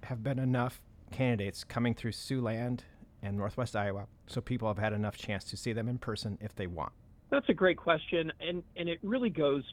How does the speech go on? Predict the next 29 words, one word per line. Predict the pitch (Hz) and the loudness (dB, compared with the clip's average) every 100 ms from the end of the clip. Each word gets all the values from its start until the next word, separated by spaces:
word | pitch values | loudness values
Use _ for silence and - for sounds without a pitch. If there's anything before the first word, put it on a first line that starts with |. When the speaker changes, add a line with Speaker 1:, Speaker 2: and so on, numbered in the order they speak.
| - | -4
Speaker 2:
to | |
the, | 117 107 98 92 - - - - - - - - | 0 2 2 -2 -8 -20 -20 -20 -20 -20 -20 0
to | 151 | 2
the | 131 | 6
matter | 117 110 120 123 113 - | 8 8 8 6 4 2
of | 110 107 98 - - - - - - | 2 2 0 -6 -20 -20 -20 -18 0
the | 117 113 | 2 2
importance, | 113 - 160 147 139 127 - - - | 0 2 4 4 2 -2 -4 -10 -4
or | 110 98 92 | 0 0 0
perhaps | - 85 107 95 - | -2 -4 -6 -8 -8
lack | - 101 101 | -2 0 0
of | 107 | -2
importance, | 101 98 117 101 104 - | -6 -4 -4 -4 -6 -12
depending | - 117 107 101 | -8 -4 -2 -2
on, | 95 92 87 - - - | -2 -2 -6 -12 -20 -8
uh, | 104 95 90 90 | -6 -4 -4 -4
depending | - - 101 98 | -6 -6 -4 -2
on | 95 | -2
one, | 95 95 82 98 - | -2 -2 -6 -10 -8
how | 90 | -2
one | 107 107 120 | -2 0 -2
views | 101 117 131 123 | 2 4 4 4
this, | 110 92 90 - - - - - - | 2 2 0 -6 -20 -20 -20 -10 0
of | 123 120 117 113 - | 4 4 4 0 -4
on-the-ground, | 143 147 160 139 131 120 120 120 120 117 - - - - - | 0 2 2 0 2 2 2 0 0 -2 -6 -20 -20 -20 0
in-person, | 127 135 147 - 123 117 - - 120 113 113 113 - - - - - | 6 6 4 -2 0 2 0 -4 -2 0 0 -2 -10 -20 -20 -8 0
uh, | 104 104 101 - | 4 4 0 2
public | 156 151 143 | 4 6 4
events, | 143 117 131 123 120 120 | 2 -4 0 2 2 0